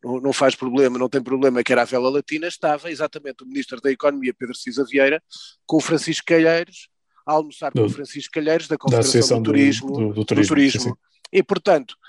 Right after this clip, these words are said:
Speaker 1: estavam os dois, e, portanto, é natural que a tap tenha isso. Mas é aquilo que tu dizes. É muito interessante que nenhuma c-, companhia vai deixar de servir os portugueses ou de quem queira vir para cá. Claro que a
Speaker 2: Sim,
Speaker 1: diáspora,
Speaker 2: isso, isso
Speaker 1: esse é que é o fator. Isso eu concordo contigo. Mas há outro fator que eu te queria perguntar,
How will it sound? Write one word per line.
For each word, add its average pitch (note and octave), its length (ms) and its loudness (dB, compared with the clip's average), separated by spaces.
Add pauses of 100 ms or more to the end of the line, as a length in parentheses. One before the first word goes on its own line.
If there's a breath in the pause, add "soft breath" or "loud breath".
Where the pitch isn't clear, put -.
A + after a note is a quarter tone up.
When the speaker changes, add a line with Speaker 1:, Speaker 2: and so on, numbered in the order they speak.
(120)
Speaker 1:
estavam F3+ 380 -2
os D#3+ 120 -10
dois, C3+ 520 -2
e, E3 40 -10
portanto, D3+ 300 -6
é D3 60 0
natural D3 320 0
que - 80 -4
a C#3 40 -4
tap D3+ 240 -2
tenha D3 220 -6
isso. A#2+ 220 -10
Mas B2+ 120 -8
é D#3+ 60 4
aquilo E3+ 260 -2
que - 60 -20
tu F#3+ 100 -10
dizes. D#3+ 360 -8 (320 loud breath)
É C#3+ 160 4
muito E3+ 280 -4
interessante E3 560 -4
que C3 220 -6
nenhuma F#3 440 0
c-, - 200 -10 (100)
companhia C3+ 440 0
vai F3 180 2
deixar C#3+ 300 -2
de - 80 -12
servir B2+ 240 -8
os B2+ 140 -14
portugueses C3 500 -8
ou D3 80 -6
de - 60 -20
quem D#3 120 -4
queira D3 220 -2
vir C#3 160 -14
para - 160 -6
cá. A2+ 260 -2
Claro C#3+ 260 2
que - 120 -14
a - 20 -6
Speaker 2:
Sim, - 80 -14
Speaker 1:
diáspora, B2 560 2
Speaker 2:
isso, A#2 220 -4
isso A#2+ 100 2
Speaker 1:
esse A#2+ 160 0
é D#3+ 60 0
que - 100 -10
é D3 40 -6
o C#3 40 -6
fator. G#2+ 500 -10
Isso C3+ 160 -14
eu F3 60 -8
concordo D3+ 380 -2
contigo. A2+ 280 -18 (260 loud breath)
Mas G#3 140 0
há A3+ 80 4
outro G#3+ 260 0
fator F#3+ 300 -6
que - 100 -12
eu F3 60 -6
te - 60 -20
queria C3+ 220 -6
perguntar, C#3+ 600 0